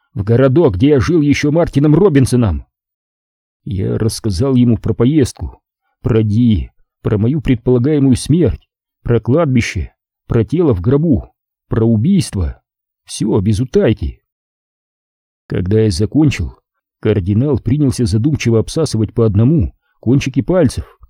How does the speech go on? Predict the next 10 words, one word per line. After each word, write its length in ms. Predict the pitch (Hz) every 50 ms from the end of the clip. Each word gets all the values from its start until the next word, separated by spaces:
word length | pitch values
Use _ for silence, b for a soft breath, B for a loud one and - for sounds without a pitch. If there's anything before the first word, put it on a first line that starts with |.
| _ _ _ _ _ _ _ _ _ _ _ _
«И 160 | - - 165
какое 380 | - 214 196 - 269 262 240
ты 120 | - - 240
видишь 320 | 254 254 220 214 185 -
объяснение?» 840 | 226 220 233 233 - - 233 269 254 208 156 123 101 82 71 67 - _ _ _ _ _ _ _ _ _ _
«Вы 360 | - 135 101 92 104 120 147
похитили 480 | - - 107 - 135 156 - 143 117 110
меня 240 | 110 110 127 165 165
из 160 | 127 82 87
морга 540 | 117 135 135 123 113 127 113 82 62 -